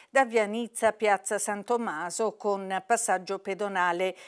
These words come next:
annesso, percorribile anche via San Leonardo dopo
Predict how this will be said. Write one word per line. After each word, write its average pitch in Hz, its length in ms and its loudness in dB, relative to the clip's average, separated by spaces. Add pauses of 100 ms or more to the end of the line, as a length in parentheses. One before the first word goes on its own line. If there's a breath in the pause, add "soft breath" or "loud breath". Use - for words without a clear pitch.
(140 loud breath)
annesso, 202 880 0
percorribile 196 800 -2
anche 254 400 2
via 196 220 -4
San 196 260 -4
Leonardo 196 640 2
dopo 208 480 0